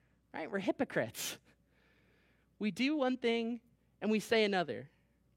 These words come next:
And so what Jesus is inviting us to do is he's inviting us to watch.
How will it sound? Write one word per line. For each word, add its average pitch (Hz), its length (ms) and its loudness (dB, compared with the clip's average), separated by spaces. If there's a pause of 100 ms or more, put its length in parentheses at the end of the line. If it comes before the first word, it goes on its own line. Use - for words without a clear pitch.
(800)
And 190 80 -12
so 254 80 -2
what 226 80 -2
Jesus 262 420 -6
is 233 60 -10
inviting 196 420 -2
us 180 140 -6
to 156 80 -18
do 156 100 -4
is 143 100 -6
he's 139 200 -10
inviting 170 420 -6
us - 160 -8
to 165 100 -12
watch. 113 800 -16